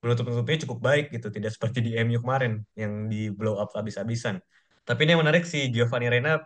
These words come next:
pindahnya ke Nottingham Forest nih. Jadi kita tahu tim yang sebenarnya secara penyerangan tidak atraktif-atraktif amat. Dan juga dari secara kepadatan squad udah cukup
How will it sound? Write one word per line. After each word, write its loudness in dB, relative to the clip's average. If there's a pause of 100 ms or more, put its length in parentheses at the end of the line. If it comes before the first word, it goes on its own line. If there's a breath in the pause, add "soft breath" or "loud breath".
pindahnya 0
ke -4
Nottingham 0
Forest 0
nih. -4
Jadi -6
kita -2
tahu 4 (920)
tim 2
yang 2
sebenarnya 2
secara 2
penyerangan 0
tidak 2 (100)
atraktif-atraktif -4
amat. 0 (760)
Dan 4
juga 4 (220)
dari 2
secara 0 (240)
kepadatan 0
squad 0 (180)
udah 2
cukup -6